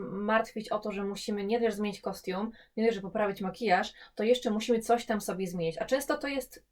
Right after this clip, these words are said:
nie takie łatwe, bo, e, włosy są dosyć sztywne. Tutaj jest tapir, to jest skorupa z lakieru i, mm, przerobienie tego na jakiś inny kształt wcale nie jest takie proste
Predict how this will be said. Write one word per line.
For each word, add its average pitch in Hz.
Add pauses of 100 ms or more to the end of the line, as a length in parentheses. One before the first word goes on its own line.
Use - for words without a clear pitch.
(200)
nie 240
takie 247
łatwe, 214
bo, 208 (400)
e, 202
włosy 208
są 226
dosyć -
sztywne. 196 (560)
Tutaj 202
jest 214
tapir, 220 (120)
to 226
jest 240
skorupa 220
z 214
lakieru 208 (500)
i, 220 (320)
mm, 208 (180)
przerobienie 233
tego 202
na 202
jakiś 208
inny 262
kształt 247 (100)
wcale 233
nie 196
jest -
takie 220
proste 233